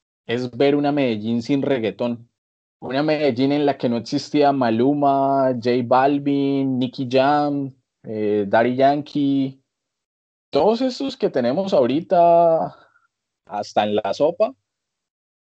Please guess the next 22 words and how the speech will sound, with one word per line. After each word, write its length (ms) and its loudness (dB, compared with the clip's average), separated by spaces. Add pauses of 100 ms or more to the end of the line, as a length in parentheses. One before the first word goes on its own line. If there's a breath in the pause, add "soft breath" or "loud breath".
(240)
Qué, 260 -6
qué 120 -2
diferente 760 0
es 120 0
ver 180 2
una 160 -2
Medellín 420 -2
que 120 -2
escucha 400 -2
salsita, 960 -2
que 100 -4
escucha 400 -2
vallenato 1120 -2 (340)
y 80 -6
que 140 -2
no 60 0
está 200 0
invadida 840 4
por 160 -2
este 240 -4
negocio 1040 0
musical 880 -2